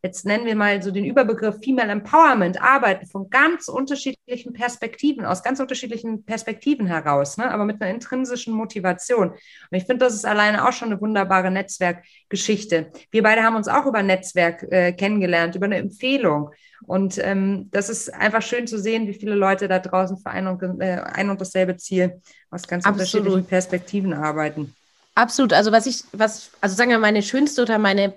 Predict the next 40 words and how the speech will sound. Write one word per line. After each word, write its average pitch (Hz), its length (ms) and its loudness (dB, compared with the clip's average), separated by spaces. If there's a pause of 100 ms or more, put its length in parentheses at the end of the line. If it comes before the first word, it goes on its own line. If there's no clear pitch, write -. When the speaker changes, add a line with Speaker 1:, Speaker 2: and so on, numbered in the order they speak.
(200)
Speaker 2:
bereicherndste 294 920 2
Speaker 1:
Mhm. 214 60 4
Speaker 2:
Netzwerkbegegnung 285 1600 2
ist 233 160 -6
tatsächlich, 254 440 -2
und 233 60 2
das 233 120 -4
muss 247 160 -2
ich, 208 400 -6
muss 226 260 -2
ich 220 100 -4
sie 226 140 -2
wieder 220 180 4
nennen 269 360 4
oder 220 160 2
darf 214 200 2
sie 233 140 -6
wieder 220 160 0
nennen, 220 200 0
ist - 280 -8 (340)
Svenja 240 360 4
Lassen, 214 480 2
weil 220 140 8
Speaker 1:
Mhm. 226 100 4
Speaker 2:
Svenja 262 560 6 (500)
auch 220 360 2
wirklich 294 480 4
so 277 200 0
sehr 262 160 4
daran 226 280 2
interessiert 247 540 -2
ist, - 160 -10
Frauen 254 500 4
zu 247 160 -6
fördern, 226 540 4
und 208 160 -2
zwar 202 260 -2
wirklich 269 380 -2
aus 202 100 -4
ihrer, 208 440 2